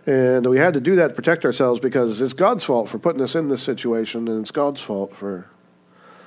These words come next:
you know, it's a gray area. It's a little loophole there. <laughs> I had my lawyers look at the contract. We're, we're good,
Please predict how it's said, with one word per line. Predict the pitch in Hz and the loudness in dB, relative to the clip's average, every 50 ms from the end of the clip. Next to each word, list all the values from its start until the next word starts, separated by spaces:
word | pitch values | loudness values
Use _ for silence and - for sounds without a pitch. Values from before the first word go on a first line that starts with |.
| - - - - - _ _ - _ _ - | -20 -20 -20 -20 -20 _ _ -20 _ _ -8
you | 110 | -6
know, | 98 98 101 - - _ _ - - - - - - _ _ _ _ _ _ _ _ _ _ _ _ _ _ _ _ _ _ _ _ _ _ - - | -4 -4 -6 -8 -14 _ _ -20 -20 -18 -18 -20 -20 _ _ _ _ _ _ _ _ _ _ _ _ _ _ _ _ _ _ _ _ _ _ -20 -14
it's | - 101 | -12 -10
a | |
gray | 95 95 123 165 151 127 | -4 0 2 2 4 4
area. | 113 107 104 101 104 107 101 - - _ - | 2 2 0 0 -2 -2 -4 -4 -10 _ -18
It's | - - | -8 -4
a | 147 | 0
little | 185 165 127 147 | 0 0 2 2
loophole | 180 180 - 143 131 120 113 | 0 0 0 0 0 2 2
there. | 113 110 110 110 113 113 110 - _ _ _ - - - - - - - - - | 2 0 0 0 -2 -2 -4 -8 _ _ _ -20 -18 -16 -16 -16 -16 -18 -12 -10
<laughs> | - 107 107 98 - _ - - - - - - - - - - - - _ _ - | -8 -8 -8 -10 -12 _ -20 -20 -20 -20 -20 -20 -20 -20 -20 -20 -20 -20 _ _ -2
I | 131 135 | 2 2
had | 147 143 | 2 4
my | 143 139 131 | 4 2 2
lawyers | 127 135 147 151 147 127 123 127 | 4 4 4 4 4 2 2 0
look | 135 123 | -2 -2
at | 117 - | -4 -10
the | - | -4
contract. | - 147 143 135 135 135 117 120 120 - - | -2 0 0 0 2 0 0 0 -2 0 0
We're, | 180 226 262 | 2 2 2
we're | 208 196 269 269 | 2 0 -2 -2
good, | - 214 202 190 147 147 127 | 0 2 2 2 2 0 -2